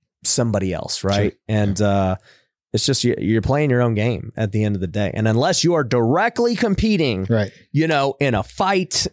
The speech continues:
Speaker 1: in a competition.
Speaker 2: I'll, I'll say this. I would get back in the ring if it was against David.
Speaker 1: You guys heard it here first. Maybe I'll have to start this boxing promotion,
Speaker 2: There you
Speaker 1: dude.
Speaker 2: go. Let's go.
Speaker 1: Yeah, like, direct competition's
Speaker 2: We're
Speaker 1: a
Speaker 2: the
Speaker 1: whole
Speaker 2: same age.
Speaker 1: Hey, if we're playing golf, that we're playing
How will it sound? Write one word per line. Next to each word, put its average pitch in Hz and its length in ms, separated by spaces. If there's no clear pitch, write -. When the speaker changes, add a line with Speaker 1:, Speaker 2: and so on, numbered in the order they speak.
Speaker 1:
in 131 220
a 107 360
competition. 180 800
Speaker 2:
I'll, 170 220
I'll 156 120
say 160 180
this. 143 420
I 131 140
would 135 220
get 127 120
back 113 220
in 120 80
the 107 100
ring 107 240
if 107 100
it 117 60
was 101 180
against 98 280
David. 98 320
Speaker 1:
You 123 200
guys 117 240
heard 123 160
it 117 40
here 123 120
first. 165 280
Maybe 120 160
I'll 147 80
have 170 100
to 139 100
start 147 280
this 117 140
boxing 139 480
promotion, 101 460
Speaker 2:
There 104 80
you 95 60
Speaker 1:
dude. 113 160
Speaker 2:
go. - 100
Let's 113 160
go. 123 200
Speaker 1:
Yeah, 185 180
like, 120 240
direct 151 340
competition's 190 640
Speaker 2:
We're 147 80
Speaker 1:
a - 20
Speaker 2:
the 127 40
Speaker 1:
whole 139 100
Speaker 2:
same 151 140
age. 156 360
Speaker 1:
Hey, 160 180
if 131 100
we're 180 120
playing 220 320
golf, 247 440
that 117 200
we're 143 100
playing 175 440